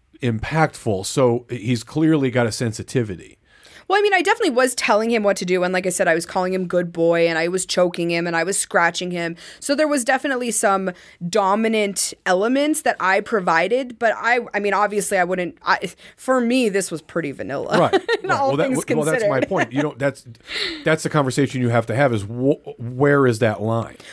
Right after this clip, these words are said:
Speaker 2: Well, he's into a lot of different things. And I think that the sky's kind of the limit now that we've gotten this.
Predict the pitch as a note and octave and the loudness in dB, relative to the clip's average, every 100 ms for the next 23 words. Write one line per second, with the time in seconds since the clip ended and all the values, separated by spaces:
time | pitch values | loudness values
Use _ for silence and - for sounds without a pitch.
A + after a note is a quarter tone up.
0 | - E4+ D#4+ - - D#4 C5 G#4+ E4+ D4 | -2 0 0 -2 -6 -2 0 0 0 0
1 | A3+ - B3 C4 B3+ A3+ A3 A3+ C4 C#4 | 2 2 2 0 0 0 -2 0 -2 -4
2 | - A3 G#3+ G#3+ G#3 - G3 A3 B3 A#3+ | -2 0 2 0 -4 -4 0 2 0 0
3 | C4+ C4 A#3 A3+ - F#3+ A#3 - C4+ B3+ | -4 -2 0 -2 0 0 0 0 -2 0
4 | F3 D#3+ A#3 C4 F#3 G3+ A3+ A3 F#3 G#3 | -2 0 0 0 2 0 0 -2 -2 -2
5 | A3 A3 G#3+ | 0 -2 -2